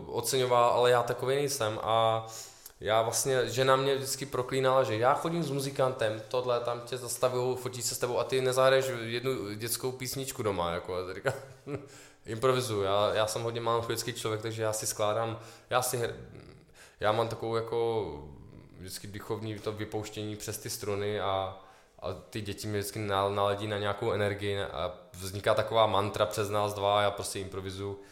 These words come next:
takový nějaký pěkný melodie,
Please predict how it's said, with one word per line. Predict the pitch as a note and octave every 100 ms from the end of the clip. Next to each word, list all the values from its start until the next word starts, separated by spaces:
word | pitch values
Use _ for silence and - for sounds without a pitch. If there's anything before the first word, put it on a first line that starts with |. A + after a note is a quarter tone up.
| - - - - - - - _ - - -
takový | - F#2
nějaký | F#2 F#2
pěkný | F#2 G2 - G2+
melodie, | G2 F#2+ F#2+ F#2+ F2+ F2